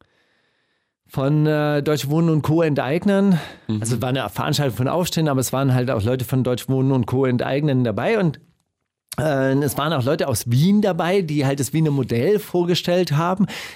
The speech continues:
Speaker 1: Ja, und in Wien gibt es halt einen großen Prozentsatz von Gemeindewohnungen. Da zahlst du halt sechs Euro achtzig und dann kannst du halt auch in einer guten Wohnung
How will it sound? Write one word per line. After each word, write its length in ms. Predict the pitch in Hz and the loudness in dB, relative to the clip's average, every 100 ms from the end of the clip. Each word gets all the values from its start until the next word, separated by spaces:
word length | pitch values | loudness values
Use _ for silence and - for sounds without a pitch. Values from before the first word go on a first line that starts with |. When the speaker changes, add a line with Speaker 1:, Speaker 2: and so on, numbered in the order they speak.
| - | -6
Speaker 1:
Ja, 140 | 196 | -2
und 100 | 226 | 2
in 180 | 156 120 | 2 2
Wien 460 | 147 185 220 185 120 | 2 2 4 2 0
gibt 300 | 196 214 - | -2 -2 -6
es 120 | - | -2
halt 140 | 180 | 0
einen 80 | 196 | 2
großen 320 | 151 156 190 | 2 2 0
Prozentsatz 540 | 185 190 175 190 214 - | -2 -2 0 -2 -2 -2
von 160 | 196 | 0
Gemeindewohnungen. 840 | 196 202 285 330 147 117 117 123 139 | 2 2 2 0 0 0 2 2 2
Da 140 | 160 | 0
zahlst 260 | 165 208 202 | -2 -2 0
du 40 | |
halt 120 | 196 185 | 0 0
sechs 200 | 196 - | -2 -2
Euro 280 | 196 190 214 | -4 -2 -2
achtzig 560 | 233 - - 175 127 | -2 -4 -4 -2 0
und 60 | 143 | 0
dann 80 | 151 | 0
kannst 240 | 160 185 | 0 0
du 60 | 175 | 0
halt 160 | 180 196 | -2 -2
auch 160 | 180 | 0
in 140 | 180 185 | 2 2
einer 80 | |
guten 420 | 160 180 214 185 143 | 2 0 0 2 2
Wohnung 420 | 160 214 208 | 2 2 2